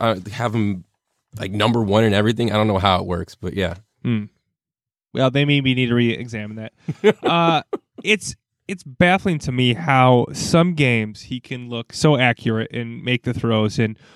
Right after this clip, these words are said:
Speaker 2: I mean, even going back to, to last year, I guess if I could critique it as a whole, his accuracy wasn't the issue. It was his arm strength, and it was his ability to make the tougher throws.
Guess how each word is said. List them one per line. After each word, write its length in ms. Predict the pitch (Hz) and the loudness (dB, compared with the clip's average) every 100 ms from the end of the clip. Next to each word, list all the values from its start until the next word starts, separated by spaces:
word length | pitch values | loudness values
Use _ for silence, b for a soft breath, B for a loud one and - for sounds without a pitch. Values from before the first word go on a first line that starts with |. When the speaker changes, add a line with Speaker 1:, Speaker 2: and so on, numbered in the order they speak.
| b b | b b
Speaker 2:
I 60 | |
mean, 120 | 151 147 | -6 -2
even 240 | 175 175 | 0 0
going 220 | 156 156 | 0 0
back 260 | 139 147 - | 2 0 0
to, 320 | - 123 117 - - 120 | -4 -2 -4 -8 -18 -16
to 120 | - | -12
last 380 | 131 147 175 - | -6 -2 -2 2
year, 240 | 117 110 - - 90 - - _ _ - | 6 6 4 -2 -6 -8 -14 _ _ -4
I 140 | 135 | -2
guess 320 | 131 123 - - | 0 0 -2 -10
if 220 | 131 127 | -8 -8
I 120 | 127 127 | -6 -8
could 180 | 120 | -6
critique 460 | - 123 - 131 - | -2 0 4 2 2
it 120 | 120 | -2
as 180 | 117 120 | 0 0
a 80 | 117 | 0
whole, 400 | 120 180 131 123 b b b b b _ _ _ _ - | 2 2 0 -4 b b b b b _ _ _ _ -8
his 180 | 151 143 | -6 -2
accuracy 420 | 190 - 175 - | -2 2 2 6
wasn't 300 | 139 131 117 | 4 6 4
the 180 | 120 - | 4 4
issue. 280 | 185 131 110 | 4 4 2
It 40 | |
was 140 | 107 104 | 0 -4
his 160 | 110 | -4
arm 220 | 135 139 | -2 -2
strength, 420 | - - 107 107 117 | -6 -10 -14 -12 -8
and 80 | |
it 40 | 113 | -4
was 120 | 113 | -2
his 140 | 120 | 0
ability 440 | 113 107 135 131 123 | 0 2 4 6 4
to 120 | - | 2
make 240 | 120 113 - | 2 0 0
the 100 | 110 | -4
tougher 320 | 120 110 113 | -4 -6 -10
throws. 480 | - 143 131 110 | -8 -4 -4 -4